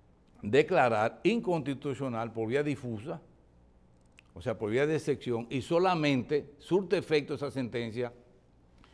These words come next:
entre las partes que intervinieron en eso. En este caso, quien hizo la impugnación. Los otros no se benefician. O sea, que el que perdió, perdió. No puede ir a la Junta Central Electoral que se va a inscribir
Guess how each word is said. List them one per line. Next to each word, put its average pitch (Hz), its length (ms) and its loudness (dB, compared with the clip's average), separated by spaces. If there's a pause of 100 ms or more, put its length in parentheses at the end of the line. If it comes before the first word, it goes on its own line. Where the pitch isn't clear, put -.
(120)
entre 127 280 2
las 127 140 2
partes 156 400 0
que 117 80 -6
intervinieron 110 640 -2
en 110 80 -6
eso. 98 160 -8
En 101 100 -8
este 151 240 -2
caso, 139 420 -4 (520)
quien 113 220 0
hizo 139 260 0
la 135 80 -2
impugnación. 117 640 -6 (100)
Los 135 180 0
otros 165 200 2
no 156 120 -2
se 135 100 -2
benefician. 104 560 -8 (440)
O - 40 -20
sea, 135 200 0
que 123 180 0
el 123 180 -2
que 135 140 4
perdió, 165 600 0 (320)
perdió. 123 600 4
No 135 200 0
puede 160 280 4
ir 160 120 2
a 156 40 2
la 143 120 4
Junta 147 260 -2
Central 143 240 0
Electoral 139 440 0
que 131 100 -4
se 120 80 -2
va 123 120 2
a 131 40 -2
inscribir 123 440 -4